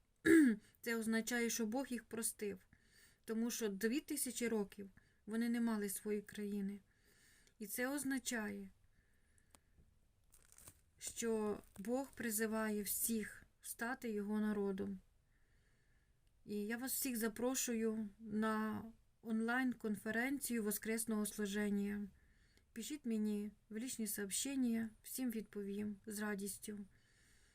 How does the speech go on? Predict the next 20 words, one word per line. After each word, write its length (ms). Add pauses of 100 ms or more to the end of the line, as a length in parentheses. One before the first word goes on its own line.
(880)
Так 200
що 440 (380)
давайте 340
будемо 280
вибирати 440
Бога 520 (140)
в 60
наше 300
серце, 600 (260)
впускати 600
його, 300
щоб 180
він 420
зжив 440
з 100
нами. 440 (1080)
Тому 220
що 200
не 140
буде 500